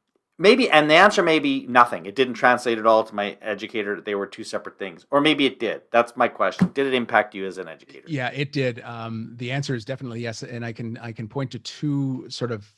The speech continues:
Speaker 2: strands to the yes. And one is the fact that I was able to, to recognize, uh, some of that passion in, in other kids, whether, and it may not have been radio, but it may have been media
Speaker 1: Yeah.
Speaker 2: in, in some way. You c-, it's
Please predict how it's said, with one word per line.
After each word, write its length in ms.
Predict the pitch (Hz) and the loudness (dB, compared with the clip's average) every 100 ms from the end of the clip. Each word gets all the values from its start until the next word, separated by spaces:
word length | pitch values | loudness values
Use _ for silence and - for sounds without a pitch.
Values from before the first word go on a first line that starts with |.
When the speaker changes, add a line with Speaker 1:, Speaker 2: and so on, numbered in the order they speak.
| _ | _
Speaker 2:
strands 720 | - - - 127 120 113 110 - | -16 -14 -10 -8 -6 -8 -10 -12
to 220 | - 117 | -12 -12
the 120 | 110 | -10
yes. 480 | 110 110 101 - - - _ _ _ _ | -12 -10 -10 -10 -16 -18 _ _ _ _
And 200 | 123 117 | -8 -6
one 280 | 117 143 180 | -4 -2 0
is 240 | 160 131 | 0 -2
the 80 | 120 | -4
fact 320 | - 123 117 | -2 -2 -2
that 120 | 117 | -2
I 100 | 117 | 0
was 160 | 147 135 | 2 2
able 240 | 135 127 113 | 0 0 -4
to, 140 | 104 - _ - | -8 -12 _ -12
to 120 | 120 | -6
recognize, 920 | 110 117 139 120 117 104 104 101 104 _ _ _ - | -2 -2 -2 -4 -4 -4 -6 -10 -14 _ _ _ -20
uh, 320 | 104 104 104 - | -16 -14 -14 -14
some 240 | - 135 | -10 -10
of 80 | 104 | -10
that 200 | 107 - | -14 -16
passion 420 | 120 107 - 110 | -16 -16 -16 -16
in, 220 | 104 101 - | -16 -18 -18
in 120 | 107 | -18
other 220 | 107 101 | -16 -18
kids, 360 | - - 107 92 | -20 -18 -18 -16
whether, 240 | 104 117 | -14 -12
and 240 | 110 120 120 | -14 -16 -16
it 80 | - | -14
may 360 | 151 - 151 | -16 -10 -8
not 160 | 147 123 | -6 -8
have 60 | 110 | -10
been 140 | 107 | -10
radio, 380 | 110 113 117 110 | -10 -8 -8 -8
but 140 | 107 | -10
it 80 | 127 | -12
may 140 | 110 | -14
have 120 | 107 104 | -14 -12
been 240 | 101 104 | -10 -8
media 360 | 117 131 135 120 | -6 -6 -4 -2
Speaker 1:
Yeah. 160 | 117 | -2
Speaker 2:
in, 60 | 113 | -4
in 340 | 110 _ _ | -14 _ _
some 240 | _ 123 120 | _ -14 -12
way. 280 | 117 117 113 _ _ _ _ | -12 -16 -18 _ _ _ _
You 140 | 147 143 | -10 -10
c-, 240 | - 151 - | -12 -16 -12
it's 260 | 143 - | -12 -14